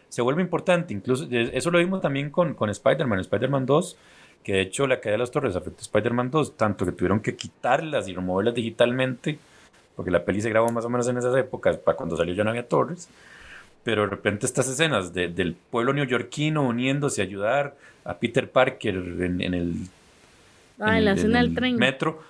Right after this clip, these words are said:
Speaker 1: re-, responde un momento en que, en que todavía había una herida emocional
Speaker 2: Ujú.
Speaker 1: de unir a la población neoyorquina a raíz de un evento de la vida real. Entonces ven cómo le, los eventos en la vida real no tienen necesariamente que inspirar películas basadas en,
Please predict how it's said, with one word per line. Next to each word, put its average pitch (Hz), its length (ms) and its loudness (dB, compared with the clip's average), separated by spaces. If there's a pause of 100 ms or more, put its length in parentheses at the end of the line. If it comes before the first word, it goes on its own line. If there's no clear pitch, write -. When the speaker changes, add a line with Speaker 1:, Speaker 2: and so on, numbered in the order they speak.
(160)
Speaker 1:
re-, 127 120 2
responde 127 540 0
un 156 80 0
momento 147 280 0
en 151 60 -4
que, 151 120 0
en 98 260 0
que 110 100 -4
todavía 101 440 0
había 117 120 0
una 120 120 0
herida 113 200 0
emocional 117 640 0
Speaker 2:
Ujú. 208 260 -4 (1000)
Speaker 1:
de 104 180 0
unir 113 320 0
a 156 80 2
la 139 200 -2
población 107 440 -2
neoyorquina 131 680 0 (500)
a 104 80 -2
raíz 101 320 0
de 120 80 -4
un 117 60 0
evento 110 380 -2
de 104 60 -2
la 87 40 4
vida 98 160 2
real. 110 160 -2
Entonces 101 260 -6
ven 147 120 -2
cómo 170 220 2
le, 117 220 2
los - 140 0
eventos 117 300 -2
en 151 60 -2
la 139 40 0
vida 147 120 0
real 151 280 -2 (460)
no 120 100 -2
tienen 165 220 2
necesariamente 147 400 0
que 151 60 -4
inspirar - 420 0 (180)
películas 165 920 2 (120)
basadas 120 460 0
en, 127 180 -4